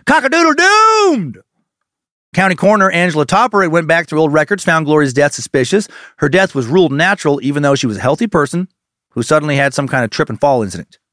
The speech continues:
which wasn't exactly natural. No autopsy was done. Coroner Topper wrote to sled asking for an investigation now. Alex's attorney released a statement in response to this announcement, kind of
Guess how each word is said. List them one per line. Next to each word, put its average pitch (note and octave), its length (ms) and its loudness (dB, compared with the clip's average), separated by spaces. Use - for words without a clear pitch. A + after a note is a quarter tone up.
which A2 140 -10
wasn't A#2+ 200 0
exactly A2+ 340 -2
natural. D3 440 -4
No G#2+ 240 -2
autopsy G3 520 0
was F#3+ 120 -2
done. F#3+ 360 2
Coroner B2+ 340 -2
Topper D#3 340 -2
wrote C#3 200 2
to C3+ 80 -10
sled C#3 260 -2
asking B2 360 -4
for A#2+ 120 -4
an A2 80 -2
investigation A2 580 -2
now. G#2+ 200 -14
Alex's D#3+ 300 -2
attorney D3 240 -4
released C#3 260 0
a A#2+ 40 -8
statement C#3 320 -2
in A#2+ 80 -8
response E3+ 500 -2
to - 100 -12
this A2+ 140 -8
announcement, A2 540 -4
kind G2 300 -4
of F3+ 280 -2